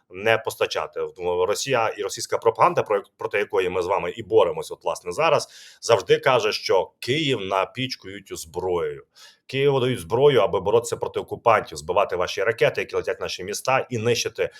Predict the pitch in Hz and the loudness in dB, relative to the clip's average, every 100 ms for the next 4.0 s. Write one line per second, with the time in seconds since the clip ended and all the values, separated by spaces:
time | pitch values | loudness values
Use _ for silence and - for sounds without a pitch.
0 | - _ 120 - 135 117 131 117 98 92 | -20 _ 0 0 0 2 6 6 6 2
1 | - 95 120 139 127 87 85 95 92 - | 0 -2 0 0 -2 -10 -10 -4 -4 -4
2 | _ 101 95 113 110 - 80 87 95 - | _ -6 2 2 2 -2 -6 -4 -2 -2
3 | 87 - - - - 92 101 87 76 76 | -6 -6 -20 -18 -6 0 2 0 -4 -10